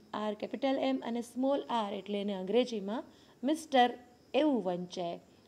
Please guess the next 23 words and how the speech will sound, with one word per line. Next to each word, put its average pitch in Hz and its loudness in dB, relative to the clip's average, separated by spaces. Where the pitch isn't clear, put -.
અને 175 -6
મિસ્ટર 180 -6
એટલે 208 -4
કે 381 -4
ગુજરાતીમાં 202 -4
શ્રીમાન 330 4
એવો 247 2
અર્થ 220 0
થાય. 190 -6
તો 208 -2
તે 285 -2
કોણ 359 6
છે? 208 -4
તો 214 -4
મિસ્ટર 202 -4
સુરેશ 196 -2
પટેલ 226 0
છે. 285 0
તેની 190 -2
નીચે 202 -2
બ્રેકેટમાં 202 -4
લખેલું 285 2
છે 262 4